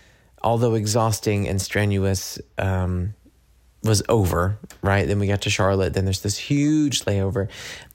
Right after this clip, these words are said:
And I remember, um, you know, if, if you've ever traveled with anybody who's not American, when you land in Amer-, in America, you have these customs lines, and you have the one that's for the Americans and one that's for the,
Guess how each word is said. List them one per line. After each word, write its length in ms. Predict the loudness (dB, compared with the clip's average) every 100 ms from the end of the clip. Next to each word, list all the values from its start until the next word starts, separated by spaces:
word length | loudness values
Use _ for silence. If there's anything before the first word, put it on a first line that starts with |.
| -2
And 100 | 2
I 40 |
remember, 560 | 2 2 2 2 0 -2 -12 -20 _
um, 380 | 0 2 2 0 -4 -2
you 80 | 0
know, 240 | 2 0 -4 -12 _ _ _ -6
if, 180 | -4 -2
if 260 | -2 0
you've 120 | 0 0
ever 180 | 0
traveled 420 | 0 0 2 2 2
with 180 | 0
anybody 420 | 0 0 2 2 0
who's 240 | 0 -2
not 480 | 0 0 0 -2 -8 _ _
American, 800 | -2 2 2 2 0 0 0 -2 -6 -20 -20 -6
when 220 | 0 2
you 160 | 2 2
land 380 | 2 2 2
in 100 | 2
Amer-, 200 | 2 2
in 200 | 0 0
America, 380 | 2 2 2 0
you 140 | 2 2
have 140 | 2
these 180 | 0 -2
customs 520 | 0 0 2 0 0
lines, 300 | 0 2 2
and 100 | 2
you 60 | 2
have 140 | 2
the 80 | 2
one 260 | 2 2
that's 180 | 0 -2
for 240 | -4 -2 2
the 340 | 2 2 -2 -2
Americans 500 | 0 2 2 0 2
and 120 | 2
one 120 | 2
that's 140 | 0 -2
for 160 | 0
the, 220 | 0 0